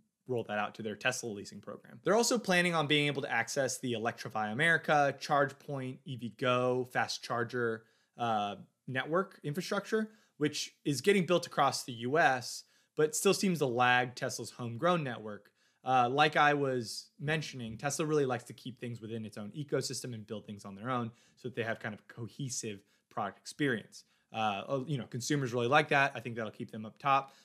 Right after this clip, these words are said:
but that doesn't mean that this strategy won't work either. Um, they seem to have established good battery supplier partners in Europe and China.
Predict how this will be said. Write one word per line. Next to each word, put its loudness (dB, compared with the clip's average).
but -8
that 0
doesn't -4
mean -6
that -8
this -4
strategy -4
won't -10
work -12
either. -2
Um, 4
they 2
seem 2
to 4
have 4
established 2
good 0
battery 2
supplier -6
partners -4
in -10
Europe -14
and -16
China. -2